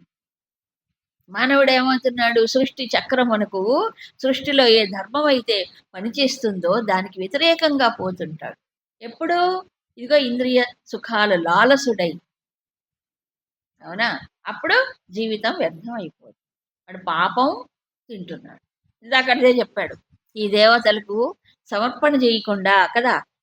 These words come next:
థాంక్స్, కృతజ్ఞత లేకుండా భోగం అనుభవించేవాడు పాపం తిన్నట్టే. ఇప్పుడు అదే చెప్తాడు, రెండు సార్లు చెప్పాడు ఆ మాట. పైగా వాడు "దొంగ, దొంగ" అన్నాడు కృష్ణుడు.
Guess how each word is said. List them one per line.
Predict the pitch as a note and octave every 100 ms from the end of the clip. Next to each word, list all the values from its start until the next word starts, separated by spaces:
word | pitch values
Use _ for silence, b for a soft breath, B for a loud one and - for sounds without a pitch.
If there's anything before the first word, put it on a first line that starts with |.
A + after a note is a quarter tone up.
| _
థాంక్స్, | C4 C#4 - F#3+
కృతజ్ఞత | - _ G#3 C#4 C#4 C4+ C4+
లేకుండా | A#3+ G#3 A3 A3 G3 F#3+ G3+ F3+ - b b -
భోగం | F3 G3+ A#3 A#3+ F#3 - _ _
అనుభవించేవాడు | F3 G3 A#3+ A3+ G#3+ G#3+ F#3+ F#3+ A3+ E4 B4+ B4+ _ _ -
పాపం | F#3 A3 A3
తిన్నట్టే. | F3 D3+ C#3+ _ _ _ _ _ _ _ _ _ _ B3+
ఇప్పుడు | B3 D#4
అదే | A#3+ G#3
చెప్తాడు, | E3+ - E3 G3+
రెండు | A#3+
సార్లు | C4+ C4+ B3+
చెప్పాడు | G#3+ - D#3+
ఆ | C#3
మాట. | C3 A2+ _ _ _ _ _ _ _ _
పైగా | A3 A#3
వాడు | A3 F#3+
"దొంగ, | F#3+ B3 B3+ A#3+
దొంగ" | F3+ A#3 A#3+ A#3+ F3+
అన్నాడు | F3+ F#3 B3+
కృష్ణుడు. | - C#4 - A#3+